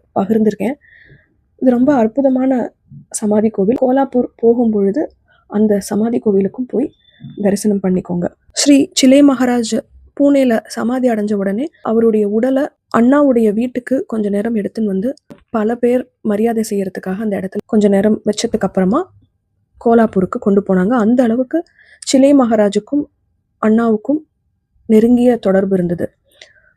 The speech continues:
அதாவது ஆன்மீகத்துல அவ்வளோ ஒரு முதிர்வான நிலையில இருந்தார் அண்ணா. அதாவது ஒரு குரு ஒருத்தருடைய வாழ்க்கையில வந்ததுக்கு அப்புறமா எப்படிப்பட்ட ஒரு ஆன்மீக முன்னேற்றம் கிடைக்கும் அப்படிங்கிறதுக்கு ஸ்ரீ சங்கர் மகாராஜுடைய சரித்திரம்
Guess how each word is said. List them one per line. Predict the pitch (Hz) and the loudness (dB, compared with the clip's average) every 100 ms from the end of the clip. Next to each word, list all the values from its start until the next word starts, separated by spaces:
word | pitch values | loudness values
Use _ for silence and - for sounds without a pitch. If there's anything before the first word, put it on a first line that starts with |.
| _ - | _ 0
அதாவது | 254 294 240 | 4 4 4
ஆன்மீகத்துல | 254 302 330 294 277 269 294 - _ _ - | 4 6 6 4 2 2 2 -2 _ _ 0
அவ்வளோ | 226 254 311 302 | 0 4 4 6
ஒரு | 262 | 4
முதிர்வான | 226 214 262 262 269 294 | 4 2 2 2 2 2
நிலையில | 247 226 226 262 - | 2 0 -2 -4 -6
இருந்தார் | - 208 208 208 | -4 -2 -2 -4
அண்ணா. | - 190 190 - _ _ _ _ _ _ _ | -6 -4 -4 -8 _ _ _ _ _ _ _
அதாவது | 240 302 | 4 6
ஒரு | 285 220 | 4 4
குரு | 262 294 330 - _ - | 4 6 6 4 _ -2
ஒருத்தருடைய | 226 233 240 220 220 | -2 0 2 4 2
வாழ்க்கையில | 208 214 277 294 277 240 220 | 2 0 -2 -2 -2 -2 -4
வந்ததுக்கு | 208 226 254 254 | -6 -4 -8 -8
அப்புறமா | 208 196 190 254 _ _ _ _ _ | -8 -4 -4 -6 _ _ _ _ _
எப்படிப்பட்ட | 233 254 _ 339 339 294 294 254 | 0 0 _ 2 4 2 4 2
ஒரு | 233 - | 2 0
ஆன்மீக | 226 269 285 269 262 | 0 2 2 2 0
முன்னேற்றம் | 226 233 233 233 220 _ | 0 -2 -4 -6 -6 _
கிடைக்கும் | - 226 240 254 220 | -2 0 0 -2 -4
அப்படிங்கிறதுக்கு | 208 208 220 196 190 247 262 _ - _ | -2 -2 -2 -4 -4 -4 -4 _ -20 _
ஸ்ரீ | - 247 | -6 -4
சங்கர் | 240 226 285 285 | 0 0 2 0
மகாராஜுடைய | 247 226 220 214 208 190 | 0 0 -2 0 0 0
சரித்திரம் | - 202 214 226 254 | -2 -4 -2 -2 -6